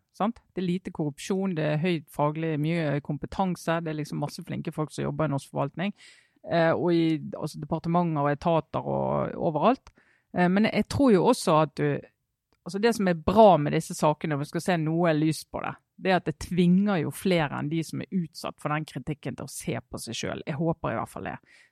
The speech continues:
Se på seg selv, altså sånn som når vi, altså når V G hadde sin runde i fjor med Sofie-saken og ble utsatt for det, de ble utsatt for det, eh, masse berettiget kritikk, men måtte jo de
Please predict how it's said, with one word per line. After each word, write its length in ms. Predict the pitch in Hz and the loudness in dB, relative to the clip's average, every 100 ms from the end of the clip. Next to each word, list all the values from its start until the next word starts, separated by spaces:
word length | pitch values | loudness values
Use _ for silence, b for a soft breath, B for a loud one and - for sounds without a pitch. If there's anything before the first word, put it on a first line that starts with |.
| - | -6
Se 200 | - 190 | 0 0
på 120 | - 143 | 0 -4
seg 120 | 151 | -2
selv, 260 | 226 247 185 | 0 2 0
altså 160 | 180 175 | 0 -2
sånn 160 | 185 | -2
som 160 | 170 151 | -2 -4
når 80 | 147 | -2
vi, 140 | 165 151 139 b b b b | -2 -2 -6 b b b b
altså 200 | 175 185 | -4 0
når 140 | 180 | 2
V 80 | 170 185 202 | 4 4 4
G 80 | 175 | 2
hadde 280 | 151 160 165 | 2 0 -2
sin 180 | 175 | 0
runde 320 | 160 156 165 160 | 0 0 2 0
i 60 | |
fjor 380 | - 226 262 - - - | 0 2 2 0 -8 -8
med 160 | 170 156 | -6 -6
Sofie-saken 840 | 165 190 165 - 135 - 180 220 | -6 -2 -2 -2 -4 -2 -4 -2
og 140 | - 160 | -4 -4
ble 140 | 160 180 | -4 -4
utsatt 260 | 170 165 - | -4 -6 -6
for 140 | - | -4
det, 80 | 147 | -4
de 120 | 160 160 | -2 -2
ble 140 | 143 | -4
utsatt 160 | 139 135 | -4 -8
for 120 | - 180 | -2 0
det, 80 | 254 b b b b | 0 b b b b
eh, 260 | - 160 156 | -2 0 0
masse 400 | 160 180 - 185 | -2 -4 -2 0
berettiget 480 | 156 160 190 - 131 | 0 0 0 -2 -4
kritikk, 400 | - 147 285 - - | -4 -6 -6 -6 -10
men 160 | - 160 | -10 -8
måtte 320 | 175 - 208 | -8 -4 -2
jo 60 | |
de 80 | 185 | -2